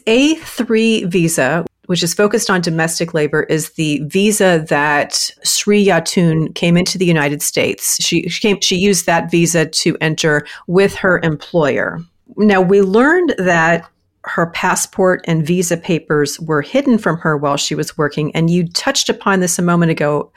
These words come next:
that there is an inherent power balance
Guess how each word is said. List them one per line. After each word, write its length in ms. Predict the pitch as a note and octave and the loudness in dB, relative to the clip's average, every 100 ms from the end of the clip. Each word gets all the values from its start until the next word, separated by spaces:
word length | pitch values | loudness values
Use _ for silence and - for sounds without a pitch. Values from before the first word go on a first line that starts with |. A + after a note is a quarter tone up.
| - - | -20 -10
that 140 | - E3+ | -6 0
there 180 | F#3 - | 0 2
is 480 | G3+ A#3 G#3 - - G3 | 2 4 2 -2 -4 0
an 100 | F#3 | 2
inherent 580 | F3+ E3 G3 F#3+ - - _ _ | 2 0 2 2 -2 -10 _ _
power 720 | - - G3+ G3 E3+ D#3 D#3+ - | -8 -2 2 4 2 0 -6 -4
balance 760 | D#3+ D#3 D3 C3+ - - - | 0 2 0 -2 -4 -4 -4